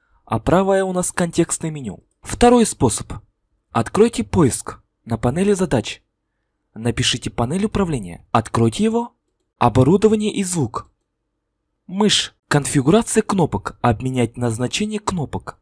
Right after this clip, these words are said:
Сейчас у нас правая клавиша. Выделена синим цветом.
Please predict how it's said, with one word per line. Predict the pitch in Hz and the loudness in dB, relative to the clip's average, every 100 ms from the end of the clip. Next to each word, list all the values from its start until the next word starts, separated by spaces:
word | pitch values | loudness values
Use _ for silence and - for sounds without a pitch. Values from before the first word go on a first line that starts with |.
| - | -10
Сейчас | - - 139 - | -4 2 2 0
у | |
нас | 147 - | -4 -4
правая | - 185 139 110 | 2 2 2 0
клавиша. | - 165 117 - 107 - _ _ _ _ _ | 0 0 0 -4 -10 -16 _ _ _ _ _
Выделена | 143 196 196 185 180 | 0 2 2 2 -2
синим | 165 - 165 156 | -4 -4 -4 -8
цветом. | - 127 104 92 | -6 -6 -6 -12